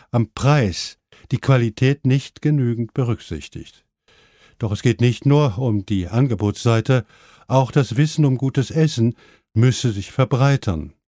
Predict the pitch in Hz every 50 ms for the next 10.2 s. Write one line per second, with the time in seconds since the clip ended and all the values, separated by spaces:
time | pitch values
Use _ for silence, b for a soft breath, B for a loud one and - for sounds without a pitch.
0 | _ _ - 107 98 87 80 - - 95 98 90 78 - 78 71 - _ _ _
1 | _ b b b b b b b b b b b b b b 135 - - - _
2 | - - 131 135 147 175 208 202 - - - _ _ - - 117 104 101 101 95
3 | 90 - - 110 107 104 120 127 156 156 - - - _ _ _ _ _ B B
4 | B B B - - - 147 139 147 180 196 - 202 - - 131 - - 107 104
5 | 104 - - 127 131 139 147 - _ - - - - 131 127 127 123 123 120 107
6 | 110 135 165 185 165 - - - B B B B B B B B 139 147 147 151
7 | 151 - - - 202 208 208 196 175 - 101 92 87 80 - - - 87 76 -
8 | - 107 90 90 87 78 - - - - - _ _ _ _ _ _ _ _ _
9 | _ _ _ _ _ _ _ _ _ _ - 117 110 110 117 123 - - - 190
10 | 208 214 202